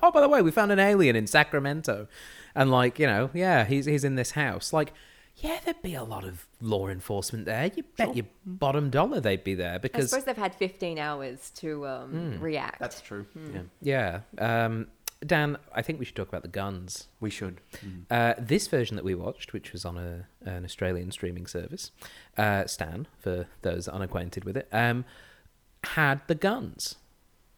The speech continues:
Speaker 1: um, which, uh, was the question you had before we started. Uh, would they have guns or would they have walkie-talkies?
Speaker 2: It was very important to me.
Speaker 1: W-, well, why is it important?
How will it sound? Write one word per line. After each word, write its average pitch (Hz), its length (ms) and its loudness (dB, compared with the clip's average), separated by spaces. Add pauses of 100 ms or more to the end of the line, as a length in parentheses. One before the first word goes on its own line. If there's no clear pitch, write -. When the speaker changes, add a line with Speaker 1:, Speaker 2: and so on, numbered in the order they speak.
(140)
Speaker 1:
um, 123 340 4
which, - 540 0
uh, 120 180 6
was 123 140 2
the 135 140 0
question 160 320 2
you 123 80 2
had 123 140 0
before 113 220 2
we 101 120 2
started. 117 680 0
Uh, 104 280 4
would 127 180 2
they 135 120 4
have 117 180 -4
guns 90 440 -2
or 110 120 -2
would 98 120 -4
they 98 120 -2
have 92 240 -8
walkie-talkies? 95 720 -6
Speaker 2:
It - 20 -8
was 117 80 -6
very 131 220 6
important 117 340 0
to - 80 -4
me. 101 120 -4 (460)
Speaker 1:
W-, 214 160 -8
well, 226 140 10
why 262 140 6
is 302 120 0
it - 120 2
important? 92 420 -4